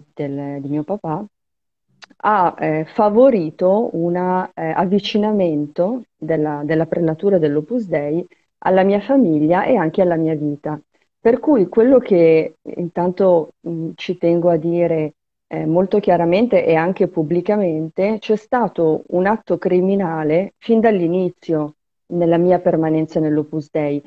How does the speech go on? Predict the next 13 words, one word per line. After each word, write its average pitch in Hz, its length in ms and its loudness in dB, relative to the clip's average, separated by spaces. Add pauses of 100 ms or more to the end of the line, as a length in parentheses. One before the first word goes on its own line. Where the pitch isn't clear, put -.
(220)
Non 254 380 6
tutti 175 340 -2
quelli 165 240 0
che 165 100 -4
hanno 156 160 -2
vissuto 160 420 -6
nell'Opus 156 480 -4
Dei 185 200 2
hanno 160 180 0
vissuto 175 580 -4
una 160 180 -4
certa 160 420 -4
esperienza. 147 840 -6